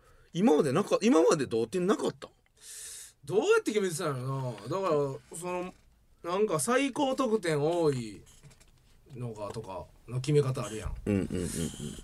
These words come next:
Speaker 1: だからあんなんなかったんやろね、
Speaker 2: うん。
Speaker 1: 決勝で。だから同点になることが。そもそも。
Speaker 2: どうやって決めてたんやろ？まあ、あったのはあっ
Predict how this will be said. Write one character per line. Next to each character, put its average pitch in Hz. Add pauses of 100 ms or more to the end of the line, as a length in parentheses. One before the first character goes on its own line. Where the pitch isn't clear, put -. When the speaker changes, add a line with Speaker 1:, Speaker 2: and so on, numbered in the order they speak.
(500)
Speaker 1:
だ 127
か 117
ら 135
あ 160
ん -
な 175
ん 120
な 151
か 180
っ -
た -
ん 90
や 92
ろ 95
ね、 123
Speaker 2:
う 127
ん。 -
Speaker 1:
決 139
勝 95
で。 95
だ 92
か 87
ら 82
同 107
点 127
に 127
な 104
る -
こ -
と 87
が。 - (320)
そ -
も 131
そ 123
も。 110
Speaker 2:
ど 190
う 147
や 127
っ -
て 98
決 131
め 165
て 175
た -
ん -
や -
ろ？ -
ま 180
あ、 220
あ 254
っ - (220)
た 440
の 214
は 151
あ -
っ 143